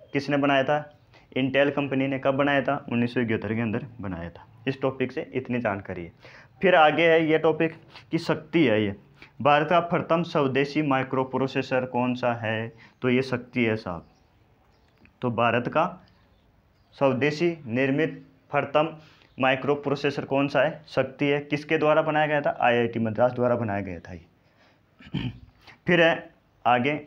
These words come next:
आर्टिफिशियल इंटेलिजेंस। भारत का पहला स्थापित किया गया था, मतलब आर्टिफिशियल पर आधारित कंप्यूटर, जिसको करते हैं बुद्धिमत्ता बोलते हैं, रोबोटिक्स जो कार्य करता, उसका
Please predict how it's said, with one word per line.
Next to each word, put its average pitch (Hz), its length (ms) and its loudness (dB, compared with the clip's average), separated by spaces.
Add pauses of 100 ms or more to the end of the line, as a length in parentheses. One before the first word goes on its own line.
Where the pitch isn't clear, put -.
आर्टिफिशियल 160 680 2
इंटेलिजेंस। 131 880 -2 (1500)
भारत 135 340 2
का 143 160 4
पहला 147 520 2 (120)
स्थापित 131 360 -2
किया 117 200 0
गया 98 160 -4
था, 92 140 -12
मतलब 127 540 -2
आर्टिफिशियल 135 760 0
पर 139 140 -2
आधारित 123 540 -2
कंप्यूटर, 120 480 -2
जिसको 123 400 -10
करते 123 260 -4
हैं 123 100 -2
बुद्धिमत्ता 123 460 -2
बोलते 104 320 -2
हैं, 120 120 -4
रोबोटिक्स 113 680 -2
जो 117 140 -2
कार्य 120 340 2
करता, 113 300 -2
उसका 131 560 -2